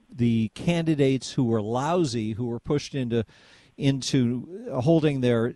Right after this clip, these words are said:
state's nominations or their district's nominations in the last election, uh, by getting the support of Donald Trump, because he wanted to, you know, he wanted to try to wrest control of the party into his hands.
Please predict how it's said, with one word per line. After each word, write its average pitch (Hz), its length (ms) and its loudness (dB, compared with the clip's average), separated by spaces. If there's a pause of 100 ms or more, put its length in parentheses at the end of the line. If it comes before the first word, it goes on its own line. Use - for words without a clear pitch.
(320)
state's - 460 -2
nominations 120 800 -2
or 113 140 0
their 107 160 -2
district's 123 600 -6
nominations 107 800 -6
in 104 100 -6
the 95 60 -8
last 127 480 -4
election, - 580 -8 (640)
uh, 127 120 -4
by 123 380 0 (180)
getting 139 280 0
the 131 80 -4
support 131 380 -4
of 107 100 -6
Donald 104 280 -4
Trump, 160 320 -4
because 117 260 -6
he 135 80 0
wanted 120 360 -2
to, - 120 -12 (260)
you 143 100 -4
know, 127 80 0
he 131 100 2
wanted 127 260 -2
to - 60 -12
try 120 160 -2
to 107 80 -4
wrest 123 440 -6
control 123 420 -4
of 101 60 -8
the 110 80 -10
party 104 360 -6
into 101 160 -8
his 208 260 -2
hands. 85 380 -8